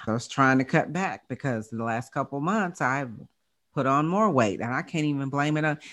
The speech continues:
this is not really, it's, we're still going through covid, yes, but we're not as shut in as we used to be. So I can't blame it on that. I'm just blaming it on good old just wanting some chocolate.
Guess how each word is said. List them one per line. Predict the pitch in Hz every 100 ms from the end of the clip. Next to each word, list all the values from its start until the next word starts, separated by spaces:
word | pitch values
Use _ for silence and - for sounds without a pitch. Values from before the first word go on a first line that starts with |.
| -
this | 139
is | 160
not | 156 165
really, | 165 175 156
it's, | 160 160 -
we're | - - 156 151
still | 151 - 185
going | 196 208 220
through | 240 247
covid, | 247 180 151 180 190
yes, | 175 147 170 - - - - 156
but | 160 143
we're | 165
not | 170 175 180 -
as | 160
shut | - - 170
in | 170 170
as | 170 175
we | 175 208
used | 208 185 185
to | 151
be. | 120 104 131
So | - 170 143 135
I | 117
can't | - 220 240 247
blame | 151 175 196 180
it |
on | 175 175
that. | 175 214 - - -
I'm | - 147 185
just | 202 196
blaming | 180 190 185
it | 190
on | 180 180 180 165 156 _
good | 185 185
old | 185 180 185 185 170
just | 180 180
wanting | 175 170 170
some | 165 151 147
chocolate. | 190 160 - -